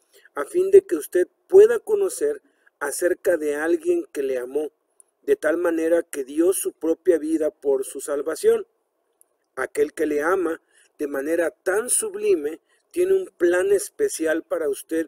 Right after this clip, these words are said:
y para su nación. A esa persona la conocemos como el Dios que creó los cielos y la tierra, la luna, los planetas, el sol, las estrellas y todas las cosas del universo.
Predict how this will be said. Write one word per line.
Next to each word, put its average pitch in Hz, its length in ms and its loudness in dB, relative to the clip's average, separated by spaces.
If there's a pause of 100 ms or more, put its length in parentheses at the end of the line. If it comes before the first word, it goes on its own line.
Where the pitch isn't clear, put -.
y 156 120 -16
para 131 280 -2
su 135 180 -10
nación. 131 460 -6 (1000)
A 131 140 -2
esa - 220 0
persona 170 640 -2 (360)
la 165 160 -2
conocemos 175 680 -2
como 151 340 -4
el 139 220 -4
Dios 196 480 4
que - 220 -10
creó 147 440 0
los 151 220 -2
cielos 170 720 0
y 143 40 -12
la 127 140 -8
tierra, 165 580 -2 (360)
la 127 180 -4
luna, 175 560 2
los 143 240 -4
planetas, 156 960 -6 (320)
el 143 160 -2
sol, 180 480 2 (260)
las 165 300 -4
estrellas 196 720 2
y - 160 -12 (140)
todas 226 360 4
las 170 240 -4
cosas 170 600 -4
del 147 280 -8
universo. 131 600 -4